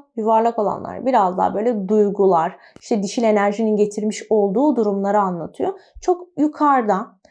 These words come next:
Hani önem veriyorsunuz ama hayatınıza çok dahil etmiyorsunuz artık duygusal durumları. Belki birisini özlüyorsanız evet gelebilir. Onunla karşılıklı olarak bir görüşme olaylarınız olabilir. Onun haricinde duygusal olarak şurada söylenememiş bazı şeyler var.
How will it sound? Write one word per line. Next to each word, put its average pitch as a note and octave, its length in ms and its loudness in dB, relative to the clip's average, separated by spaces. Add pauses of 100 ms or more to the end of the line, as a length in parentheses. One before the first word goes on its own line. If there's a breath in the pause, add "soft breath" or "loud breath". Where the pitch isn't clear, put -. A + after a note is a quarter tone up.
(120)
Hani G#3+ 260 0
önem D#4+ 380 4
veriyorsunuz D4+ 440 2
ama F4+ 240 2
hayatınıza B3+ 460 2
çok D4 240 -2
dahil B3+ 260 2
etmiyorsunuz G#3 560 0
artık F#3 320 0
duygusal F#3 540 0
durumları. F3+ 460 -4 (340 loud breath)
Belki C#4+ 340 0
birisini C#4 340 -2
özlüyorsanız C4+ 720 0
evet B3 300 -2
gelebilir. C4+ 400 2
Onunla G#3 420 -2
karşılıklı A3 560 -4
olarak B3+ 400 2
bir C4 60 0
görüşme G#3+ 480 -2
olaylarınız G#3+ 760 -2
olabilir. F#3 440 -6 (340 soft breath)
Onun D4 240 0
haricinde C#4 680 0
duygusal B3 460 -2
olarak A3 400 2
şurada B3 320 -2
söylenememiş B3 880 0
bazı G#3+ 280 2
şeyler G3+ 460 0
var. G3 240 -4